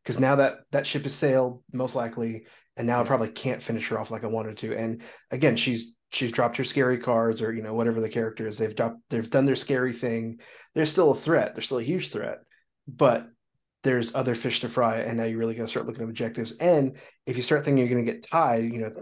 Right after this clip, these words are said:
Speaker 1: now we're thinking, like, turn five or six, if you're gonna be tied, take the shot on the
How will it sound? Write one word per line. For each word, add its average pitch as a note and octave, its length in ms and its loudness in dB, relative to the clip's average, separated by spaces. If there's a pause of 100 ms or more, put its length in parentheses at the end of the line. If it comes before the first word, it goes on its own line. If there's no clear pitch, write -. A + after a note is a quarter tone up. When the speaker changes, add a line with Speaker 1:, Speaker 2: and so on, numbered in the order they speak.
Speaker 1:
now B2 220 0
we're A2+ 100 0
thinking, A#2 300 -2
like, A2 220 -8
turn A#2 220 -4
five B2 200 -2
or - 40 -10
six, F3 440 2 (400)
if - 60 -10
you're D3+ 80 6
gonna D3+ 120 6
be A#2+ 120 0
tied, B2+ 440 2 (960)
take D3 280 -2
the D3+ 60 -2
shot C#3 360 2
on B2 220 0
the A2 260 -6